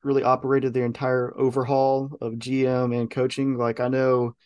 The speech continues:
Arthur Smith or Terry Fontenot, they weren't the sexiest option out there for G M or head coach, but that's the direction the Falcons went. And they seem to be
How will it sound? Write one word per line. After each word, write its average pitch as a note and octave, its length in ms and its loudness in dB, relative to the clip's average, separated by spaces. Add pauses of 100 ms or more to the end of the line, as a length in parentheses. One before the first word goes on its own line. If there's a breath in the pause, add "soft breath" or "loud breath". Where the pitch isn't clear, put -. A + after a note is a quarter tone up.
(500)
Arthur C#3 280 0
Smith C#3 460 -2
or C3 140 0
Terry C3+ 220 -4
Fontenot, B2+ 380 -2
they B2 80 -2
weren't B2 280 -2
the B2 200 0
sexiest B2+ 680 -2
option B2 340 2
out A#2 160 -4
there A2+ 340 -2 (100)
for A#2+ 140 -6
G B2 160 -2
M A#2 140 0
or A2+ 40 -2
head A#2+ 180 -2
coach, A#2 360 -2
but A#2+ 60 -8
that's A#2+ 200 -2
the B2 120 -2
direction B2 320 0
the A#2 60 -4
Falcons A#2 320 -4
went. A#2+ 160 -2
And A#2 80 0
they A#2+ 80 0
seem D3+ 240 0
to C#3+ 100 -4
be C3+ 180 4